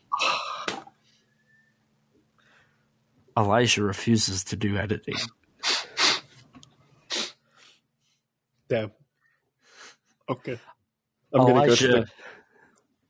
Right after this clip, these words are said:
Speaker 2: the <laughs>
Speaker 1: Elijah says, "You can tweet us and follow us on Twitter at K A I J U underscore C O N V E R S." If you don't have a Twitter, you can follow us on Instagram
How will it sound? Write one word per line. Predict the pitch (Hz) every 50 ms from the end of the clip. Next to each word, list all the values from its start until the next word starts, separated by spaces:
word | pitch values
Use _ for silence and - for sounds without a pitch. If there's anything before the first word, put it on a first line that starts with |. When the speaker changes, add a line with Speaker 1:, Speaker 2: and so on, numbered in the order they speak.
| _ _ _ _ _ _ _ - - - - - - - 196
Speaker 2:
the | 202 - - - - - 190 190 - - - - - - 196 190 - 190 185 - - 311 302 233 - - _ _ _ _
<laughs> | _ _ _ _
Speaker 1:
Elijah | - 127 120 120 135 165 202 185 190 170 139
says, | - - - 127 113 113 107 104 104 - - - - - - - - _ _ _ _ _
"You | - 135 135
can | - - 131 117
tweet | 113 - - - 175 185 156
us | 123 110 - - -
and | 120 110
follow | 110 - - 135 147 175 170 139 117
us | 107 - -
on | 104 104
Twitter | 101 - - 156 151 127 95
at | 85 110 - - _
K | - - 190 190 - -
A | 139 131 123 -
I | - 127 123 127 135 139 143 143 _ -
J | 113 104 117 117 123 123 117
U | 113 120 123 131 - - _ -
underscore | 120 131 135 151 147 - - 147 151 156 143
C | - - - - 214
O | 202 180 185
N | 170 147 127 113
V | 107 127 170 - -
E | - 170 165 123 - - _ -
R | 107 117 117 101 - -
S." | 151 160 - - - - - - - - - - _ - - - - - - _
If | -
you | - 113
don't | 113 110 101 -
have | - - 143 170 175
a | 190
Twitter, | 160 - 117 110 110 120 139 160
you | 160 131
can | 120 - 117 107
follow | 98 - - 123 123 127 131 131
us | 131 123 - 139
on | 123 117
Instagram | - 120 123 - - - 135 117 117 110 107 113 123 120